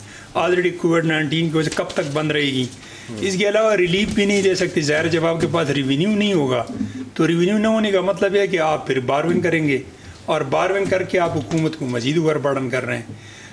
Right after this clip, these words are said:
Speaker 1: तो फिलहाल जो मेरी जो राय है वो ये है कि it's like a kind of, you know, traditional type budget, but without having a new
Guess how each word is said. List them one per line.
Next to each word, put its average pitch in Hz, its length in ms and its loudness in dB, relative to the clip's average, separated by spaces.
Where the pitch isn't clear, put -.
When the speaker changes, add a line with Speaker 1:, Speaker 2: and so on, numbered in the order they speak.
Speaker 1:
तो 175 100 -2
फिलहाल 247 380 2
जो 214 120 0
मेरी 220 500 2
जो 190 200 2
राय 165 280 2
है 143 240 0
वो 202 120 4
ये 214 180 0
है 226 120 2
कि 202 140 0
it's - 200 -2
like 190 320 0
a 180 160 -2
kind 170 280 0
of, 147 200 -4
you 151 160 -2
know, 160 100 0
traditional 196 680 0
type 135 300 -2
budget, 170 360 0
but 180 220 0
without 196 420 2
having 185 560 2
a 190 260 2
new 180 240 2